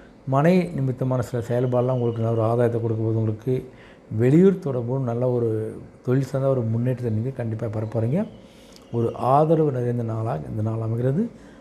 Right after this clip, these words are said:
அதிர்ஷ்ட திசை கிழக்கு, அதிர்ஷ்ட நிறம் சிகப்பு நிறம். சிம்ம ராசி என்று பார்த்தீங்கன்னா உங்களுக்கு உங்களுடைய குடும்பம் பற்றிய ஒரு சிந்தனையெல்லாம் கொஞ்சம் மேம்பட போகுது. உங்களுக்கு குடும்பத்துக்கு என்ன பண்ணலாம், ஏது பண்ணலாம், எண்ணங்கள் ஏற்பட போகுது உங்களுக்கு. எதிர்காலம் சார்ந்த சில முடிவுகள் எடுக்க போறீங்க.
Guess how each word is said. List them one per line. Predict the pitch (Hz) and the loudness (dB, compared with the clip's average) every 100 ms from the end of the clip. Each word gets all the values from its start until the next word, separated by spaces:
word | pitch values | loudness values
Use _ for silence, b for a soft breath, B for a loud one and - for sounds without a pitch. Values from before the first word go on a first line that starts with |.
| B - | B -4
அதிர்ஷ்ட | 151 208 226 | 0 2 2
திசை | 156 123 156 | 2 0 -2
கிழக்கு, | - 123 131 131 135 131 - | -2 0 0 0 -2 -2 -4
அதிர்ஷ்ட | 131 131 - | -4 -4 -2
நிறம் | 120 120 117 | -2 -2 -6
சிகப்பு | - 113 110 110 | -4 -4 -2 0
நிறம். | 110 160 - - - - B B B | 0 0 -6 -16 -20 -20 B B B
சிம்ம | - 151 175 | -4 2 4
ராசி | 170 156 | 4 2
என்று | 135 120 | -2 -4
பார்த்தீங்கன்னா | 123 123 117 | -2 0 0
உங்களுக்கு | 117 113 127 | 0 0 -2
உங்களுடைய | 120 113 110 | -2 -2 -2
குடும்பம் | 160 196 196 185 135 139 | 0 2 2 2 0 -4
பற்றிய | 123 107 131 120 | -4 -4 -2 2
ஒரு | 117 113 110 104 - B B B | 2 2 0 -6 -14 B B B
சிந்தனையெல்லாம் | - - 151 160 147 120 123 127 | -10 0 2 4 2 0 -2 -2
கொஞ்சம் | 117 113 | -2 -2
மேம்பட | 117 117 | -2 0
போகுது. | 110 107 | 0 0
உங்களுக்கு | 107 110 113 | 0 0 -2
குடும்பத்துக்கு | 120 117 110 113 | -2 -2 -2 0
என்ன | 113 113 | 0 -2
பண்ணலாம், | 113 110 110 | -2 0 0
ஏது | |
பண்ணலாம், | 107 110 110 107 | 0 0 0 0
எண்ணங்கள் | 110 110 | 2 0
ஏற்பட | 107 110 | 0 -2
போகுது | 110 | -2
உங்களுக்கு. | 107 107 104 131 - B B B B | 0 0 2 0 0 B B B B
எதிர்காலம் | 135 143 180 175 170 | 2 4 6 6 4
சார்ந்த | 147 135 | 0 -2
சில | 123 117 | -2 -2
முடிவுகள் | 117 127 110 110 | 0 0 2 -2
எடுக்க | 107 110 | -2 -2
போறீங்க. | 107 107 113 123 - | 0 0 0 -2 -4